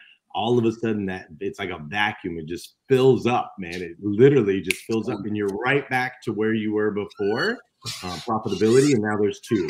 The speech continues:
and then there's four, and then there's eight, right? Uh, but you can get so much more done, and you make a bigger impact. So if your mission matters to you,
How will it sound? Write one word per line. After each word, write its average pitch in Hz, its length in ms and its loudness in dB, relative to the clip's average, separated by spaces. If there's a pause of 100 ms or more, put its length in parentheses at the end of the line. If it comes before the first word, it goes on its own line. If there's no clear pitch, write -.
(160)
and 92 140 -12
then 95 120 -6
there's 95 280 -8
four, 95 480 -6
and 92 140 -10
then 92 100 -8
there's 98 300 -6
eight, 101 260 -6 (140)
right? 95 300 -6 (420)
Uh, 85 60 -12
but 92 200 -10
you 127 60 -2
can 110 100 -2
get 104 180 -2
so 113 200 -4
much 113 240 -2
more 101 160 -4
done, 107 380 -6
and 107 80 -4
you 92 140 -10
make 98 200 -8
a 85 60 -14
bigger 87 280 -6
impact. 85 480 -14
So 95 320 -6
if 113 260 -4
your 104 600 0 (420)
mission 123 800 -2
matters 113 680 -2
to 107 140 -8
you, 117 520 -2